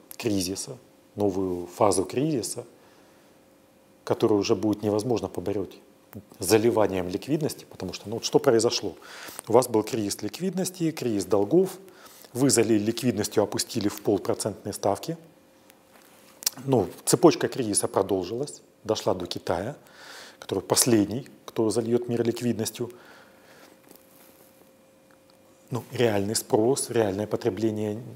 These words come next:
от этого не растёт. Людям не нужно покупать каждую неделю телевизор.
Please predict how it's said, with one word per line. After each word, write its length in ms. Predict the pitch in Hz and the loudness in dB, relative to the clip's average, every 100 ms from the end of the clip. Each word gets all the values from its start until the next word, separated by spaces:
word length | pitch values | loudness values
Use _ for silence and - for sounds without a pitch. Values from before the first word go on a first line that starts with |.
| 127 | -14
от 140 | - | -4
этого 240 | 110 104 95 | -4 -2 -6
не 180 | 98 | -4
растёт. 440 | 120 120 - 127 - - - - _ | -4 -2 -2 -2 -4 -20 -20 -20 _
Людям 320 | 139 165 147 | 0 2 2
не 80 | 160 | 2
нужно 340 | 120 123 131 | 2 2 2
покупать 640 | 151 - 120 - 127 127 - | 0 0 -2 2 2 2 -2
каждую 380 | 117 101 107 107 | 0 0 0 -2
неделю 400 | 113 98 98 98 | -2 0 0 0
телевизор. 640 | - 110 147 117 104 101 | -2 -2 0 -2 -2 -8